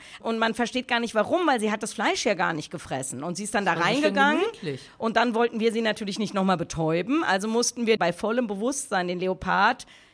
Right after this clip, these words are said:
Speaker 1: rauslassen, also Tür auf. Und beim ersten Mal war es auch sehr, sehr aufregend, weil wir ja nicht wussten, also rennt der dann weg oder was macht der dann eigentlich?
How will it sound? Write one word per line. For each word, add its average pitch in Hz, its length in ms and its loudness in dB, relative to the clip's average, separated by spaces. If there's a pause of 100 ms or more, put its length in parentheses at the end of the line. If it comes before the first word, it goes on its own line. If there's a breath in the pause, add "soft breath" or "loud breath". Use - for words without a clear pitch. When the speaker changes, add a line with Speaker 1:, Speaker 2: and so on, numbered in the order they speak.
(180 soft breath)
Speaker 1:
rauslassen, 226 720 4
also 202 180 2
Tür 262 460 4
auf. 285 280 2 (220 loud breath)
Und 220 80 -6
beim 214 140 2
ersten 320 240 0
Mal 285 120 0
war 254 60 0
es 240 80 -2
auch 220 120 -6
sehr, 269 280 4
sehr 269 180 0
aufregend, 240 460 0
weil 247 160 6
wir 240 80 2
ja 226 80 4
nicht 226 220 -4
wussten, 254 440 -2
also 185 220 -2
rennt 202 360 -2
der 196 100 4
dann 156 240 -2
weg 427 360 -2
oder 208 460 2
was 196 180 -2
macht 339 220 -8
der 214 80 2
dann 160 160 -6
eigentlich? 156 640 -6